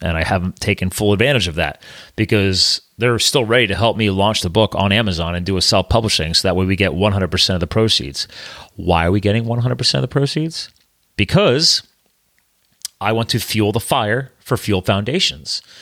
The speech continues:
So besides running the annual Hot Shots nineteen Fallen Firefighters charity workout that we do over F thirteen Performance with Rob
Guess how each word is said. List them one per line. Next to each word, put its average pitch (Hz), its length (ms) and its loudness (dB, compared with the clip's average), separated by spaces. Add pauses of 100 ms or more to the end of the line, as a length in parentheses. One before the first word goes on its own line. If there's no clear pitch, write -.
(220)
So - 140 2
besides 143 420 0
running 123 520 0 (240)
the 113 140 0
annual 117 200 0
Hot 110 220 0
Shots 107 240 0
nineteen 98 540 -2
Fallen 98 300 0
Firefighters 92 600 0
charity 131 300 2
workout 95 480 0
that 87 80 0
we 87 80 -2
do 92 160 2
over 92 240 0
F 101 140 0
thirteen 95 360 -2
Performance 95 460 -2
with 82 100 -6
Rob 87 240 2